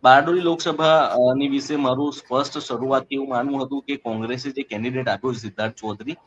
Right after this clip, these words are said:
એ કેન્ડિડેટ સર્વ સ્વીકૃત તો નથી જ, પરંતુ એ કેન્ડિડેટ એવો છે કે જે સામાન્ય પ્રજા માટે ખૂબ નવું કેન્ડિડેટ છે. કારણ કે,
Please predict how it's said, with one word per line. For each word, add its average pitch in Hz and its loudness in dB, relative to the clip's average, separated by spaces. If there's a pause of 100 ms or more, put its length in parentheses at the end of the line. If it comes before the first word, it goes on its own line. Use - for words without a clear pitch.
(300)
એ 156 -6
કેન્ડિડેટ 175 0 (240)
સર્વ 156 0
સ્વીકૃત 277 -2 (720)
તો 180 0
નથી 185 2
જ, 123 -4
પરંતુ 180 -2
એ - -4
કેન્ડિડેટ 185 0
એવો 190 0
છે 190 0
કે 196 -4
જે 196 2
સામાન્ય 156 0
પ્રજા 165 0
માટે 175 0
ખૂબ 196 -4
નવું 165 4
કેન્ડિડેટ 113 -2
છે. - -10
કારણ - -4
કે, 170 -2